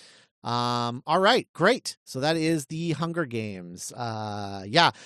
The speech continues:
I would be excited to revisit these movies, and it would give me an excuse to finally watch Songbirds and Snakes,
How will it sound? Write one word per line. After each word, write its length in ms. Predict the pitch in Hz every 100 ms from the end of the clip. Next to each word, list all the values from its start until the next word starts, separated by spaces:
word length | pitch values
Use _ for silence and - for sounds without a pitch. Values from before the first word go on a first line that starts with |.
| -
I 140 | 135 160
would 140 | 175
be 320 | 170 170 170
excited 420 | 160 - 170 160 151
to 80 |
revisit 420 | 151 156 156 143 151
these 220 | 151 139
movies, 560 | 147 143 147 143 131 -
and 400 | 131 131 127 131
it 140 | 131
would 140 | 127
give 120 | 123 131
me 120 | 123
an 60 |
excuse 440 | 120 - 131 123 -
to 400 | - 117 117 113
finally 320 | 123 117 110 113
watch 280 | 107 104
Songbirds 440 | - 113 107 104 101
and 100 | 107
Snakes, 460 | - 139 - -